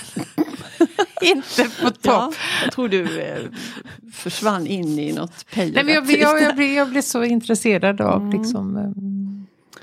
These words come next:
Speaker 1: ursprunget där och
Speaker 2: Ja,
Speaker 1: innebörden.
Speaker 2: jag blev lite, tyckte det var kul att du sa att jag säger det så ofta, för det har jag inte riktigt
Speaker 1: Inte
Speaker 2: tänkt
Speaker 1: riktigt.
Speaker 2: på.
Speaker 1: Jag menar inte att du använder det dagligen, men
Speaker 2: Nej.
Speaker 1: jag vet ingen annan
Speaker 2: <laughs>
Speaker 1: som någonsin säger det
Speaker 2: Nej,
Speaker 1: faktiskt.
Speaker 2: nej.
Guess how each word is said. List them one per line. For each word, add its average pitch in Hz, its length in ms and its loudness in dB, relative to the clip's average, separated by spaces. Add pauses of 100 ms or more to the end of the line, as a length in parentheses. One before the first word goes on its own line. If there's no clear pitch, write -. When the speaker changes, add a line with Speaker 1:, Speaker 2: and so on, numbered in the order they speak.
(100)
Speaker 1:
ursprunget 190 640 2
där - 240 2
och - 60 0
Speaker 2:
Ja, - 180 6
Speaker 1:
innebörden. - 540 2 (200)
Speaker 2:
jag - 200 0
blev 226 140 0
lite, 262 380 4 (260)
tyckte 240 220 0
det 262 60 0
var 233 100 2
kul 202 340 2
att 190 100 -2
du 175 180 -4
sa - 540 -2
att - 100 0
jag - 100 2
säger - 340 0
det 180 80 0
så - 100 -2
ofta, - 340 -2
för - 100 -4
det 196 60 2
har 226 60 2
jag 254 60 4
inte 233 140 0
riktigt - 340 -4
Speaker 1:
Inte - 120 -6
Speaker 2:
tänkt - 180 0
Speaker 1:
riktigt. 156 240 -6
Speaker 2:
på. - 120 -4
Speaker 1:
Jag 175 60 4
menar 190 140 4
inte 190 200 2
att 180 120 0
du 165 80 4
använder 180 380 0
det 175 100 -4
dagligen, 190 540 2
men 196 80 2
Speaker 2:
Nej. 214 80 4
Speaker 1:
jag 208 140 4
vet 196 200 -2
ingen 214 460 2
annan 262 720 4
Speaker 2:
<laughs> 180 40 -4
Speaker 1:
som 202 340 4
någonsin 285 680 4
säger - 380 0
det 214 120 0
Speaker 2:
Nej, 220 260 0
Speaker 1:
faktiskt. - 360 -2
Speaker 2:
nej. 262 360 -2